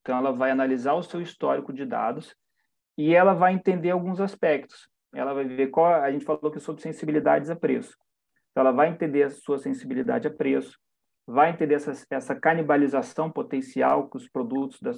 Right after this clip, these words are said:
da, da categoria têm, ela vai olhar os preços do, dos concorrentes e vai comparar os seus preços aos concorrentes. Então, tudo isso que eu tô falando aqui agora, vai olhar a sazonalidade também.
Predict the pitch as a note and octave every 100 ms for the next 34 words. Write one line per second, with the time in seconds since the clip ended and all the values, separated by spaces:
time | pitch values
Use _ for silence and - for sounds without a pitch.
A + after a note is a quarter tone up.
0 | - B2+ B2 A#2 A#2+ B2 A#2+ A#2+ A#2 C3
1 | - C#3+ C3 C3 - _ _ _ _ -
2 | C3+ B2 D3 E3 E3 - _ - D3 C#3
3 | D3 E3+ G3 - D3+ D3+ D3+ C3+ C3+ -
4 | C3+ C3+ B2 - B2+ B2 B2 C3 D3 -
5 | - - _ B2+ A#2 B2 C3+ C3+ B2+ C#3
6 | D3 C#3 C3 - A#2+ A2+ A#2 - - D3
7 | B2 - B2 B2 B2 C#3+ D3 - _ _
8 | _ - F#3+ - C4 A#3 A3+ A3 E3+ D#3+
9 | D#3 C#3+ C3+ B2+ - A2+ C3+ F#3 C#3+ A2+
10 | - _ _ - C#3+ D#3+ D#3+ E3 D3 D3
11 | D3 D#3+ D3 D3 C#3 D3+ C#3+ D3 D3